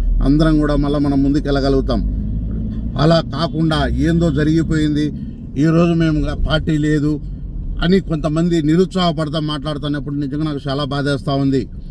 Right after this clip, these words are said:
ఆ పరిస్థితి మన పార్టీకి ఎప్పుడు రాకూడదు. మనం ఎప్పుడూ కూడా ధైర్యంతో ముందుకెళ్ళి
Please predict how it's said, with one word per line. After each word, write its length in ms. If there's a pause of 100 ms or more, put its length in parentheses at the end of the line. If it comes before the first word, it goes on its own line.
(360)
ఆ 140
పరిస్థితి 500
మన 160
పార్టీకి 420
ఎప్పుడు 260
రాకూడదు. 600 (520)
మనం 520
ఎప్పుడూ 520
కూడా 440 (480)
ధైర్యంతో 580
ముందుకెళ్ళి 680